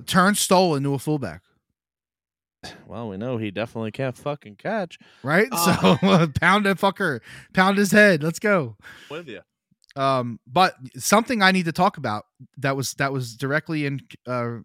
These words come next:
Speaker 1: relatable to this Cincinnati game because it is in it. Um,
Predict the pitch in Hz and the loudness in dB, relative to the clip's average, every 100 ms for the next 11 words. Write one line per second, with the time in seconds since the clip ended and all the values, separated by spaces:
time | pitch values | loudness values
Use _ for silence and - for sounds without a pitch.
0 | _ 113 123 135 131 104 98 107 110 - | _ -16 -8 -6 -6 -8 -12 -10 -10 -8
1 | 117 - 117 123 104 101 98 - 98 95 | -10 -6 -4 -4 -6 -8 -8 -10 -10 -10
2 | - 110 113 107 127 85 _ _ _ _ | -12 -10 -10 -8 -10 -10 _ _ _ _
3 | _ _ _ _ _ _ _ - 120 117 | _ _ _ _ _ _ _ -8 -4 -4
4 | 107 101 | -4 -8